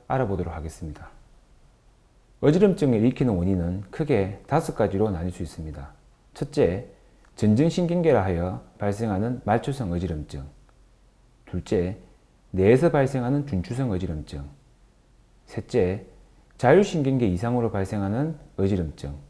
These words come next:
넷째, 심리적 혹은 시민성 어지럼증. 그리고 다섯 번째는 경추성 어지럼증이 있습니다. 먼저 전정신경계에 발생하는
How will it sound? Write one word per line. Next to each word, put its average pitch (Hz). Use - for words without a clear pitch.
넷째, 90
심리적 113
혹은 120
시민성 139
어지럼증. 85
그리고 101
다섯 113
번째는 98
경추성 143
어지럼증이 113
있습니다. 76
먼저 107
전정신경계에 151
발생하는 98